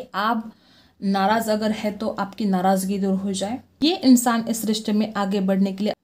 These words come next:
अ, अपने किसी दोस्त यार का सहारा ले सकता है, झूठ बोल सकता है, झूठ का भी सहारा ले सकता है, क्योंकि उसको आपकी नाराज़गी दूर करनी है, उसको आपके गुस्से को दूर करना है।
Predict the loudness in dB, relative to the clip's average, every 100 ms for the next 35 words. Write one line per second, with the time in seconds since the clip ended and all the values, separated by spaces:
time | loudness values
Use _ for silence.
0 | -14 -10 -2 -2 2 0 0 -2 -2 -2
1 | 0 -2 -2 -6 -4 -2 -2 -4 -6 -4
2 | -4 -2 0 0 0 -4 -8 -8 -8 -6
3 | -8 -10 _ _ _ _ _ _ _ -12
4 | -4 4 6 6 6 4 2 -4 -4 -6
5 | -4 -2 -2 0 0 0 2 2 2 2
6 | 0 -2 -8 -10 -12 -10 -12 _ _ _
7 | _ _ -14 -6 -2 -2 -2 0 0 0
8 | -4 -6 -8 -6 -2 2 2 0 -2 -4
9 | -4 -6 -8 -10 -10 -10 -14 -14 -14 -14
10 | -8 -8 -4 -6 -6 -6 -4 -4 -2 -4
11 | -2 -2 -2 -2 -2 -4 -4 -12 -20 -20